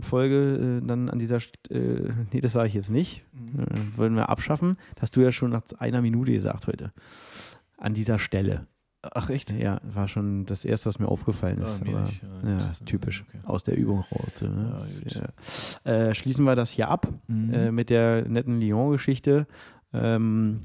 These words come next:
Speaker 1: ja, denke mal, wir machen jetzt wieder lange Pause. Wir müssen in
Speaker 2: <laughs>
Speaker 1: Urlaub fahren.
Speaker 2: Ja.
Speaker 1: Äh, ich muss Philipp mal Warschau zeigen, äh, und
Speaker 2: Genau.
Speaker 1: auch noch andere Orte in der Welt, weil, äh, kommt bei ihm ein bisschen zu kurz.
Speaker 2: Offensichtlich.
Speaker 1: Ne? Das Fahren,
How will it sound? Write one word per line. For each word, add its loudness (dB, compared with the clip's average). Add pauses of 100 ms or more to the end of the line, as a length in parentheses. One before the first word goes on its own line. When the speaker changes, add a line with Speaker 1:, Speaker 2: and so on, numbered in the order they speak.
(180)
Speaker 1:
ja, 10
denke -4
mal, -2
wir 0
machen -2
jetzt -2
wieder 8
lange 4
Pause. 6
Wir 4
müssen 6
in 6
Speaker 2:
<laughs> 8
Speaker 1:
Urlaub 8
fahren. 0 (260)
Speaker 2:
Ja. 0
Speaker 1:
Äh, 6
ich 2
muss 4
Philipp 4
mal 2
Warschau 2
zeigen, 4
äh, 2
und 4
Speaker 2:
Genau. 6
Speaker 1:
auch 6
noch 4
andere 4
Orte 6
in 2
der 0
Welt, 2 (500)
weil, 4
äh, -2
kommt 0
bei 4
ihm 0
ein -2
bisschen -2
zu 0
kurz. 2 (220)
Speaker 2:
Offensichtlich. 0
Speaker 1:
Ne? -20
Das -8
Fahren, 0